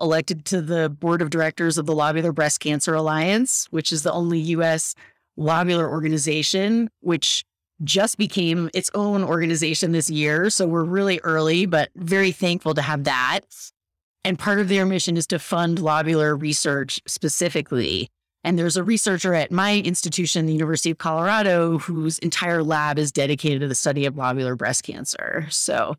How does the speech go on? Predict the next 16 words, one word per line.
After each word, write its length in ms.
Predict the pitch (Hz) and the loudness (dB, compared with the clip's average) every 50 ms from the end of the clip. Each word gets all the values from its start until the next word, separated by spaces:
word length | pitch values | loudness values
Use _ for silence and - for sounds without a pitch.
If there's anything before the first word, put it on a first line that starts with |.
| - - - - _ _ _ _ _ _ _ _ | -10 -18 -20 -20 _ _ _ _ _ _ _ _
I 80 | - - | -6 -6
think 400 | 143 - - 196 208 208 160 - | -4 -2 0 0 0 0 -2 -2
it's 200 | - 185 160 - | -6 -4 -4 -4
getting 520 | - - 175 170 175 170 165 165 165 160 - - | -2 -2 0 0 0 0 0 -2 -2 -4 -6 -8
more 260 | - 196 185 160 160 165 | -4 -2 0 2 2 0
attention. 920 | 160 - - 233 233 226 - 294 269 269 277 285 302 302 302 220 165 147 | 0 0 2 2 2 4 4 2 2 2 2 2 2 0 0 -2 -4 -2
The 460 | 151 185 170 165 165 156 156 156 160 - _ _ | 0 2 4 4 4 4 2 2 -2 -8 _ _
Facebook 340 | 190 185 - - 202 170 151 | -2 -2 0 0 -2 -2 0
groups 560 | - 185 202 98 98 - - - - - - - _ _ _ - - | 0 0 2 2 0 0 -2 -4 -4 -6 -6 -10 _ _ _ -8 -2
are 100 | - 165 | 0 0
referred 280 | 170 - - 180 170 160 | 0 2 2 2 2 2
to 100 | 180 180 | 2 2
as 120 | 165 165 | 2 2
the 100 | 151 165 | 0 0
Lob 340 | 156 170 175 180 185 196 185 | 0 2 2 2 2 2 2
Mob. 440 | 226 226 233 233 247 262 277 277 311 | 4 4 4 6 4 4 2 2 -2